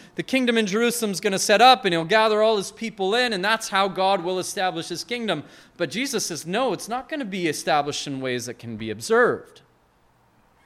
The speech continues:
Look here it is, or there, for behold, the kingdom of God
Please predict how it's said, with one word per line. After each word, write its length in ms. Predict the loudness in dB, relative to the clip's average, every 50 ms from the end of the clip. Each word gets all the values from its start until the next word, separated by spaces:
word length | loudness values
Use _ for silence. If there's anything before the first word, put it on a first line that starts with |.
| _ _ _ _ _ _ _ _ _ _ _ _ _ _ _ -2
Look 220 | 2 2 2 2 2
here 340 | 2 6 8 10 10 10
it 100 | 10 10
is, 320 | 10 10 10 10 8 8 6
or 120 | 2 4
there, 400 | 4 4 6 8 8 8 8 6
for 160 | 4 2 -2
behold, 480 | 0 2 2 4 6 6 6 6 6 4
the 80 | 0 -2
kingdom 480 | -2 -4 -2 -2 2 2 2 2 2
of 160 | -2 -2 0
God 480 | 2 4 6 8 8 8 8 8 6